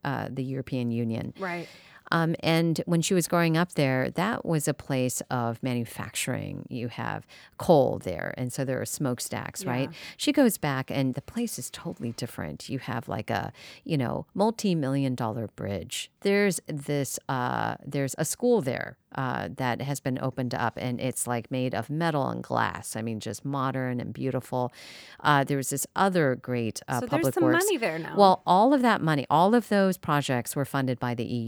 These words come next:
Speaker 1: U. And it's no
Speaker 2: Mm.
Speaker 1: secret because there are signs
Speaker 2: Yeah.
Speaker 1: right there, right?
Speaker 2: Wow.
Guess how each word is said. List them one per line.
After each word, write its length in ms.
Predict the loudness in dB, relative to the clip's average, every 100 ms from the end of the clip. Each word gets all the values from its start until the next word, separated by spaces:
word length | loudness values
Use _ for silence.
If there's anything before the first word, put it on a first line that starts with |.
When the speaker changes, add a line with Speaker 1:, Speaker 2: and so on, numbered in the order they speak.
| -2
Speaker 1:
U. 140 | -4 -10 _ _ _ 0
And 140 | 2
it's 140 | 4 4
no 140 | 2
Speaker 2:
Mm. 20 |
Speaker 1:
secret 360 | 4 2 4 2
because 260 | 0 0
there 140 | 2 2
are 40 |
signs 680 | 2 2 2 0 0 -2 -2 _
Speaker 2:
Yeah. 320 | -12 -8 -6 6
Speaker 1:
right 300 | 8 10 8
there, 400 | 8 10 8 4 _ _ _ _ _ _ _ _ 2
right? 220 | 4 6
Speaker 2:
Wow. 420 | 4 0 -2